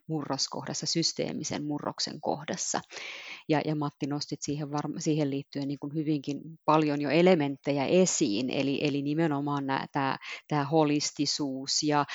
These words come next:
ja niinku kysymyksinä, että mitä, miten me voidaan edistää sitä sellaista kokonaisvaltaista systeemistä muutosta ja toisaalta kenellä se tai keillä kaikilla se pitäisi olla, olla käsissä ja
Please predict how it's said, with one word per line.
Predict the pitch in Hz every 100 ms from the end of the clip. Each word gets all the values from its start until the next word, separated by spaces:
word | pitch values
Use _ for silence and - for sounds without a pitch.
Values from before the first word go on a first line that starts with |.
| - 165
ja | 180
niinku | 190 185 185 -
kysymyksinä, | 269 - 185 139 - - 139 147 143
että | - 147 - -
mitä, | 190 - 208 -
miten | 220 220 214
me | 190 180
voidaan | 226 226 147 147 147
edistää | 151 156 - - 143
sitä | - 139 143
sellaista | - 143 143 -
kokonaisvaltaista | 147 147 143 143 - 139 135 135 - 151
systeemistä | 156 - 135 139 143 -
muutosta | 143 147 147 - 143 - 143
ja | 143
toisaalta | 156 156 147 147 147 -
kenellä | 170 175 170 156 143
se | - -
tai | 151 147 -
keillä | 190 185 160 151
kaikilla | 165 160 156 - 131 143
se | -
pitäisi | - 156 143 -
olla, | 160 151 143 -
olla | 156 143 139
käsissä | - 143 147 143 - 139
ja | 135 135